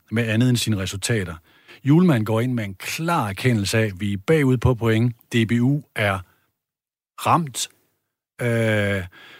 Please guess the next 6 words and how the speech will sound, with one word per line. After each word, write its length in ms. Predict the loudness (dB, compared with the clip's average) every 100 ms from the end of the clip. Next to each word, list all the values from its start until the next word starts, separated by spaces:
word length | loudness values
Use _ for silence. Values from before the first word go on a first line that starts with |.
| -12 -2
og 160 | -2
det 160 | 0 0
er, 240 | 0 0 -2
altså, 260 | -10 -12 -12 -16 -2
fodboldkulturen, 960 | 0 0 -2 -2 -2 0 0 -2 -6 -12 _ _ -10
øh, 340 | -6 -6 -6